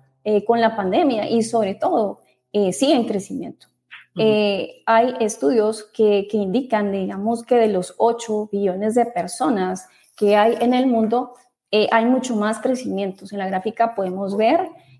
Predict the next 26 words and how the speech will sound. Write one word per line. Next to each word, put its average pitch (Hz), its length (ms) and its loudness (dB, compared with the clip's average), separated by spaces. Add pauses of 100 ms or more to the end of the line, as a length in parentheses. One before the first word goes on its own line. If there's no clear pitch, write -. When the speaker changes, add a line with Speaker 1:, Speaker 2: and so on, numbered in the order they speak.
(120)
Speaker 1:
que 220 800 2 (240)
hay 247 360 4
usuarios 240 420 2
móviles, 262 560 0 (100)
eh, 196 260 -4
que 220 100 2
representan 214 560 0
noventa 233 360 2
y 175 40 -4
cinco 208 320 -4
millones 208 640 0
de 180 100 -4
personas. 202 600 -6 (460)
En 226 120 2
Speaker 2:
Ujú. 240 100 4
Speaker 1:
Internet 220 480 2
estamos 240 360 -2
hablando 208 280 0
de 202 100 2
ciento 285 420 0
noventa 196 440 -4
y 180 40 0
dos 277 200 2
millones 208 400 -2
de 220 120 0
personas 208 600 -8